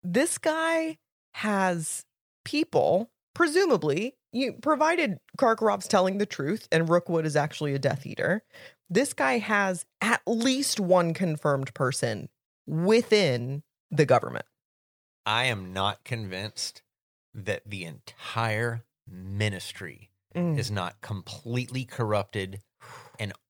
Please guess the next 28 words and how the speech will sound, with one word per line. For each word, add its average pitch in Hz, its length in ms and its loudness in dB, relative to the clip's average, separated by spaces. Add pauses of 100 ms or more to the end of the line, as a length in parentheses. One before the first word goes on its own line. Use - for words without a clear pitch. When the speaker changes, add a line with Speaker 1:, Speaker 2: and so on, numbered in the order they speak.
Speaker 2:
all 123 280 6
serving 98 520 -4
Voldemort. 78 520 -12 (180)
Speaker 1:
Oof. 339 640 0 (140)
Speaker 2:
Which - 340 -4 (240)
further 156 640 4
proves 107 920 -4 (460)
or 104 80 -2
kind 123 240 -2
of 107 100 -4
reinforces 110 1120 -4 (380)
my 101 240 -2
theory 123 460 -2
that 107 180 -2
maybe 107 320 -4
Crouch - 720 -2 (120)
is 98 160 -8
being 101 640 -6 (540)
used 110 640 -4
as 98 220 -2
a 92 80 -6
patsy. - 840 -10 (400)
No 139 320 -4
one's 165 300 -2
going 110 240 -2
after 95 200 -6
dark 90 300 -4
wizards. 98 540 -8